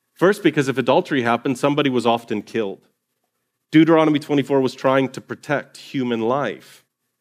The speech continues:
It was also trying to protect vulnerable women, because women were typically so marginalized in that society, they had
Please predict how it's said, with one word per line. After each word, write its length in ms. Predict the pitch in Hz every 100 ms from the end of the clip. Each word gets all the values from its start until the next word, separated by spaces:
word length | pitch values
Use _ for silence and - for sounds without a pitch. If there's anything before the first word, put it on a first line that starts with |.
| _ _ -
It 80 | 139
was 160 | 135
also 420 | - 156 185 190
trying 300 | 165 156 147
to 100 | 143
protect 380 | - 139 147 131
vulnerable 640 | 117 123 143 143 135 123 120
women, 440 | 120 120 101 - _ _ _
because 280 | 135 120 127
women 340 | 117 135 147 135
were 100 | 123
typically 500 | 156 151 147 135 120
so 160 | 135
marginalized 800 | 117 120 135 135 127 117 113 -
in 60 | 117
that 120 | 117
society, 400 | - 113 113 117
they 160 | 131 127
had 180 | 123